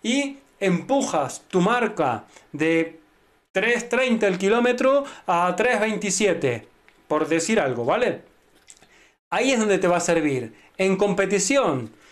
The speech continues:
si tú corres a cuatro treinta, pues no vas a correr a cuatro veinticinco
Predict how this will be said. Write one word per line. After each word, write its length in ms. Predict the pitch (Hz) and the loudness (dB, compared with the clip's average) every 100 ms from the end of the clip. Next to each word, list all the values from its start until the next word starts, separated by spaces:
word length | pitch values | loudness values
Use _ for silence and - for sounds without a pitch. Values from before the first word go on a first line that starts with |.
| _ | _
si 220 | - 170 | -4 -2
tú 200 | 160 226 | -2 -2
corres 680 | 240 262 190 151 117 - - | 2 2 4 0 -2 -6 -6
a 380 | 170 160 151 175 | -2 0 0 -4
cuatro 420 | - 190 208 214 214 | 0 0 2 0 2
treinta, 580 | 233 240 190 220 233 226 - _ | 2 0 0 0 0 -6 -20 _
pues 160 | 170 170 | -2 2
no 180 | 208 | 2
vas 220 | 226 - 151 | 2 0 -2
a 100 | 135 | -2
correr 440 | 139 143 135 - | 0 2 0 0
a 140 | 143 143 | -4 0
cuatro 420 | 151 147 147 143 | 2 2 2 2
veinticinco 880 | 143 143 160 151 208 220 220 226 | 2 2 0 2 2 2 2 0